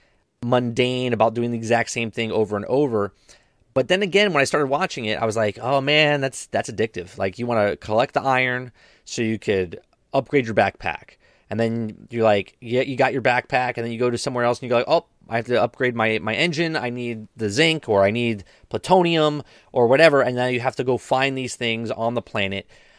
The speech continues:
Um, some people are just running through planets, landing, shooting shit, getting back in their ship, and then leaving again right away. And I'm like, "How, how could you do that?" Like, personally, when I play this game, I'm gonna get on a planet,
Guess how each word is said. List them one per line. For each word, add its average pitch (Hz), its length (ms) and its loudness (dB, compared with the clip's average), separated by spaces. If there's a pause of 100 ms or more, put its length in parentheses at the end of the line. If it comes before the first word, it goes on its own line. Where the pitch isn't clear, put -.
(120)
Um, 98 460 -2 (220)
some 185 200 2
people 196 200 2
are 170 40 0
just 139 120 -4
running 135 260 2
through 170 140 -8
planets, 120 560 -4 (880)
landing, 135 560 4 (320)
shooting 214 400 2
shit, 127 360 0
getting 160 240 4
back 175 200 6
in 170 60 -2
their 147 100 0
ship, 147 260 0
and 127 100 -4
then 123 140 -2
leaving 135 240 0
again 107 260 0
right 104 140 2
away. 107 240 2
And 107 80 0
I'm 110 80 -2
like, 110 360 0
"How, 254 380 -6
how 233 140 -4
could 269 240 -6
you 156 80 -10
do 120 160 -6
that?" 110 300 -6
Like, - 360 0 (520)
personally, 233 540 0
when 151 120 2
I 175 80 6
play 196 220 4
this 175 180 4
game, 120 420 -2 (360)
I'm 143 100 2
gonna 202 140 4
get 180 160 4
on 180 80 0
a 190 40 0
planet, 120 540 -2